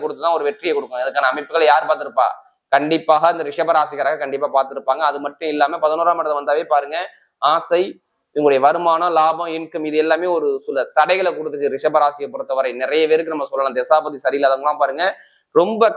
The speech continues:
கஷ்டத்தை பார்த்திருப்பாங்க. அது மட்டும் இல்லாம இந்த ஜென்ம குரு ஒரு சில பேருக்கு பாருங்க ஒரு மன வருத்தத்தை கொடுக்கும். ஆனால்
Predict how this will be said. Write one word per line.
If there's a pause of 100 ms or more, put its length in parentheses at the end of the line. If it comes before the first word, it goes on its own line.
கஷ்டத்தை
பார்த்திருப்பாங்க.
அது
மட்டும்
இல்லாம
இந்த
ஜென்ம
குரு
ஒரு
சில
பேருக்கு
பாருங்க
ஒரு
மன
வருத்தத்தை
கொடுக்கும். (340)
ஆனால்